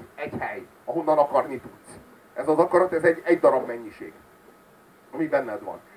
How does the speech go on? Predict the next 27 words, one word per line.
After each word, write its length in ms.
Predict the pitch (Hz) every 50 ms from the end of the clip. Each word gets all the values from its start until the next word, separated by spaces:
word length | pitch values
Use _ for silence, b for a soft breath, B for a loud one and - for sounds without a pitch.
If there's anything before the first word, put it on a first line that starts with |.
| b b b
Ez 60 | 302
egyébként 380 | 359 180 185 180 180 190 185 -
le 120 | 196 180
tud 160 | 180 156 139 151
esni, 540 | 160 165 165 - - 165 160 151 151 143 - - _ _ _ _ _ _ _ -
ezt 180 | - - 156 185
egyébként 360 | 180 165 165 160 170 160 -
lehet 260 | 170 156 - 147 -
csapolni 440 | - - - - - 127 117 113 117
másról. 800 | 120 147 156 156 147 - - - 147 135 143 151 151 143 131 - - - - - _ _ _ _ _ _ _ _ _ _ - - - - - _ _ _ _ _
Ezt 160 | - 139 -
azért, 260 | 196 190 196 208 190 175
ezt, 240 | 175 - 208 - - - _ _ _
ennek 260 | - 160 190 180 -
a 120 | 175 180 165
csatornáit, 880 | - 196 190 - 190 165 165 165 165 151 151 151 160 175 196 - - - - - _ _ - -
meg 280 | 135 156 156 156 175 165 - - -
azért 280 | 160 151 165 160 160
az 100 | 156 151
akaratnak 460 | 180 180 - 180 - 151 - 165 147
a 60 | 151 156
csatornáit, 600 | - - - 339 311 294 208 147 - - - -
azokat 320 | - - - - 143 -
azért 260 | - - 160 156 156
meg 160 | 175 170 160
lehet 260 | 156 135 139 127 120 -
nyitni. 380 | 131 120 - - 110 98 92